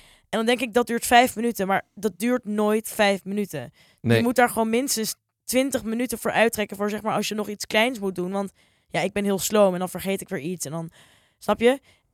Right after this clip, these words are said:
Speaker 1: En dan kom ik gewoon uiteindelijk bij de afspraak die ik heb, kom ik dan vijftien minuten te laat, omdat ik niet voor dat andere genoeg tijd heb ingerekend.
Speaker 2: Ja,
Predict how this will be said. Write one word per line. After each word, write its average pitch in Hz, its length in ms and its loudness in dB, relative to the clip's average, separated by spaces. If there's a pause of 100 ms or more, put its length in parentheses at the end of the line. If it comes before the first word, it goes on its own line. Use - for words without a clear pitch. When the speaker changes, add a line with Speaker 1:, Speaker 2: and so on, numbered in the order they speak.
Speaker 1:
En 226 100 0
dan 226 200 0
kom 233 160 2
ik 233 60 0
gewoon 220 140 0
uiteindelijk 214 380 2
bij 202 80 4
de 202 120 -2
afspraak 170 580 -2
die 175 120 -4
ik 160 60 -8
heb, 175 320 0
kom 151 160 -6
ik 147 100 -10
dan 165 260 -6
vijftien 175 380 -4
minuten 175 280 -8
te - 80 -10
laat, 190 280 0
omdat 185 200 -6
ik 175 120 -12
niet 196 240 -8
voor 185 140 -8
dat 180 160 -10
andere 175 500 -6
genoeg 185 320 -8
tijd 196 240 -2
heb - 120 -20
ingerekend. 143 800 -16
Speaker 2:
Ja, 110 240 4